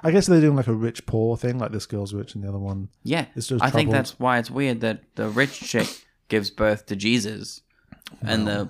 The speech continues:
Speaker 2: poor orphan chick at the, at the Catholic boarding <laughs> school
Speaker 1: Well, you
Speaker 2: pops
Speaker 1: know.
Speaker 2: out a devil baby. <laughs>
Speaker 1: Jesus know what's,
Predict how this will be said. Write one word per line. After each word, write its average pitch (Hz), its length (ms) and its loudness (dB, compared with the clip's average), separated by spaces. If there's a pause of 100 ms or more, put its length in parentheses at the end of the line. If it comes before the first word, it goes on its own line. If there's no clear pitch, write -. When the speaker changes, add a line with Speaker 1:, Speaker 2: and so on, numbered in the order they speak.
(120)
Speaker 2:
poor 123 320 4
orphan 117 340 0
chick 107 280 -6
at 107 160 -8
the, 107 160 -8 (120)
at - 180 -4
the 104 60 -6
Catholic 110 400 -4
boarding 113 340 0
<laughs> - 100 -6
school - 340 -2 (160)
Speaker 1:
Well, 123 320 4
you 120 140 6
Speaker 2:
pops 117 260 6
Speaker 1:
know. 117 80 6
Speaker 2:
out 110 120 4
a 110 40 4
devil 135 400 6
baby. 123 640 4 (160)
<laughs> - 180 -12
Speaker 1:
Jesus 151 300 6
know 135 120 8
what's, - 320 0